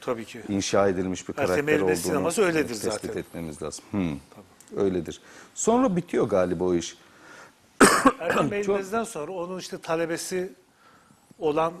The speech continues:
Speaker 1: e, Kartal Tibet, yani yönetmen olarak kendisi çok belirleyici değil ama en azından ondan öğrendiği şeyleri uygulamış biri.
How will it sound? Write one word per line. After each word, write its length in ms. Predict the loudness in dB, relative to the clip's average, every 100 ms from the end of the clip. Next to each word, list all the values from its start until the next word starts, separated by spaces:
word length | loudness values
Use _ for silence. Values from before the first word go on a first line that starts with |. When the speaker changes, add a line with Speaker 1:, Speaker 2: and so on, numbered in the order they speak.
| -2
Speaker 1:
e, 300 | -2 -2 -6 -6
Kartal 360 | -4 -2 -2 -4
Tibet, 360 | -2 -4 -4 -8 -20 _ _ _ _ _ _ _ _ _ _ _
yani 260 | -4 -2 -2
yönetmen 480 | -2 0 -2 -4 -2
olarak 320 | 0 0 -2 -4
kendisi 360 | -4 -4 -6 -4
çok 300 | -6 -4 -4
belirleyici 540 | -2 -2 -2 -4 -2
değil 220 | -2 0
ama 280 | -2 -2 -10 -20 _ _ -10
en 120 | -4
azından 280 | -2 -2 -2
ondan 340 | -2 -2 -2 0
öğrendiği 440 | 2 2 0 -4
şeyleri 360 | -2 0 0 0
uygulamış 580 | 0 2 2 2 -4 -8
biri. 260 | -4 -4